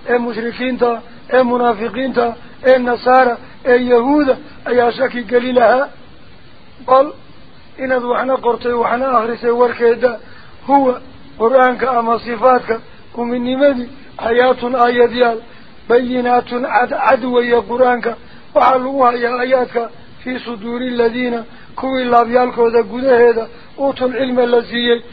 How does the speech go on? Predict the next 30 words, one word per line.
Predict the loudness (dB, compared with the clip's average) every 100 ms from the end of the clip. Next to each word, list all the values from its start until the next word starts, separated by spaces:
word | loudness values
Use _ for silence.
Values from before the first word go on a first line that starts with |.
| -20 -20 -2
oo | 0
hadday | 2 2 2
raggii | -2 -2
hore | -2 0 2
ahaayeen, | 4 4 2 -2 -8 -20 -20 -20 -20 -20 -20 -20 -20 -20 -20 -20 -10 -2
oo | 2
Cabdullaahi | 2 0 -2 0 0
ibnu | -2 -8
Salaam | -2 0 0 -2 -8 -18 -6
iyo | -4 0 0
qolyihii | 0 -2 -2
Tawreed | 0 2 4 4 2
iyo | -2 -2
Injiil | -2 -2 0
yaqiinay, | 2 2 0 -4 -2 -2 -6 -20 -14
tilmaanta | -10 -6 -4 -2 2
Nabi | 2 2 -2
Muxamed | -6 -6 -4 -6 -8 -12 -20 -16
halkaas | -6 -6 -4
ay | -4 -6
ugu | -8 -10
jirtay, | -10 -4 -6 -6 -18 -12 0
Qur'aankana | 2 2 -2 0
waa | 0 0
ku | -4 -10
jirtay. | -10 -6 -2 -2 -4 -20 -20 -20 -20 -20 -8
وما | -2 0 0 0
يجحد | 0 0 -2 -2 -4 -14 -20 -8
diidi | -4 -2 -2 -2
maayo | 0 0 2